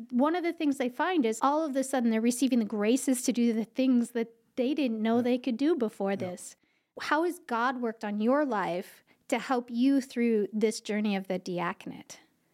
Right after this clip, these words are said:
Speaker 2: Well, uh, the confidence level is a, a big deal, and we're all different.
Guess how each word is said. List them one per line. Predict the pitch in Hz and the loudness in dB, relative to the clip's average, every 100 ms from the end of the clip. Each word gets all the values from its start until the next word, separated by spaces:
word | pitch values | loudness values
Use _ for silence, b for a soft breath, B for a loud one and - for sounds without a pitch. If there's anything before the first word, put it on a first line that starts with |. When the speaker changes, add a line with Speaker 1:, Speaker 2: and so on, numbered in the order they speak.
| - | -4
Speaker 2:
Well, | 156 170 185 196 170 | 0 2 2 2 0
uh, | 139 127 139 _ _ - | -4 -6 -10 _ _ -12
the | |
confidence | 131 170 175 175 156 120 147 | -4 -2 -2 -4 -6 -4 -2
level | 135 135 123 131 | 0 0 0 0
is | 123 110 | 0 -2
a, | 123 110 B B | -4 -6 B B
a | 117 | -2
big | 131 131 120 | 0 0 0
deal, | 139 120 107 B B B B | 0 0 -4 B B B B
and | 135 139 | -2 2
we're | 165 | 2
all | 175 | 2
different. | 135 175 180 117 110 | 2 0 -2 -12 -14